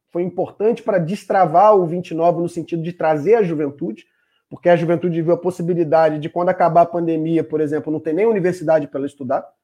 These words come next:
Ele já não tá estudando bem, porque como a Tânia falou ali, falta internet, tão tentando garantir, não sei se vai garantir,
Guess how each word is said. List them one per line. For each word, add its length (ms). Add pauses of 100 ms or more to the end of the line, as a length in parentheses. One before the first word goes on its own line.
(160)
Ele 120
já 100
não 80
tá 160
estudando 460
bem, 340 (140)
porque 160
como 220
a 140
Tânia 300
falou 320
ali, 160
falta 300
internet, 580
tão 100
tentando 480
garantir, 540
não 160
sei 220
se 100
vai 140
garantir, 500